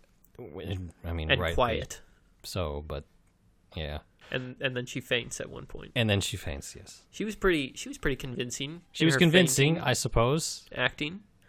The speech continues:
Speaker 1: Uh, I don't know. That
Speaker 2: She was good. I'd
Speaker 1: Yeah.
Speaker 2: say she was good.
Speaker 1: Yeah, she was good. She just wasn't in it much.
Speaker 2: That, uh, oh, the scene where she gets taken out of the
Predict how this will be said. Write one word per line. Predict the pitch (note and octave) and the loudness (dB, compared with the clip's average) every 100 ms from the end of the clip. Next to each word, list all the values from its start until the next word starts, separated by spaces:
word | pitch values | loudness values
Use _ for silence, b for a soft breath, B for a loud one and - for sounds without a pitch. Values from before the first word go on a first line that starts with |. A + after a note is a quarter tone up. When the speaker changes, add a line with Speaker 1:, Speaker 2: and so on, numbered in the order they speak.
| _ - | _ -8
Speaker 1:
Uh, | G2 G#2 G#2+ F2 | -4 -4 -4 -2
I | A2+ | 0
don't | F#2+ | 0
know. | E2 E2 | 0 2
That | A#2+ - _ _ _ _ _ | 0 0 _ _ _ _ _
Speaker 2:
She | - F#3+ | -4 0
was | C3+ | 0
good. | - - - - | 0 -4 -8 0
I'd | - | 2
Speaker 1:
Yeah. | |
Speaker 2:
say | C#3+ | 2
she | - | 0
was | A2+ - | -8 -6
good. | - - | -8 -8
Speaker 1:
Yeah, | G#2+ G2+ | -4 0
she | E3 | 2
was | D3+ | 4
good. | C#3 C#3+ B2+ | 6 6 4
She | C3 | 0
just | A#2+ - | -2 -2
wasn't | A2+ G#2+ F#2 | 0 0 2
in | F2 | 0
it | D2+ | 0
much. | D2 - - - _ - | -4 -4 -8 -10 _ 0
Speaker 2:
That, | D3 E3 E3 | 6 10 10
uh, | D#3 C#3 A#2+ - | 10 10 8 6
oh, | D3+ | 6
the | C3 B2+ | 8 4
scene | - E3 D#3+ | 4 -2 2
where | D3 | 2
she | - C3 | 2 -4
gets | B2+ | -4
taken | - C3+ C3 | -2 0 2
out | B2+ | 2
of | A#2 | 4
the | A#2 A#2 | 0 0